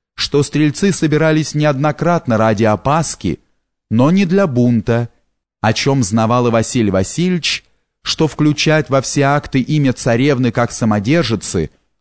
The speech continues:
он начал не ранее получения о том памяти из посольского приказа,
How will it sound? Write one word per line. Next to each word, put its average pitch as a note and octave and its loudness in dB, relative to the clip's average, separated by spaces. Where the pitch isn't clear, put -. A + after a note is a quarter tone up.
он D#3 2
начал D3+ 0
не C3+ 0
ранее E3 0
получения C#3+ 0
о B2+ 0
том B2+ 0
памяти C3+ 0
из B2+ -4
посольского A#2+ 0
приказа, G#2 -2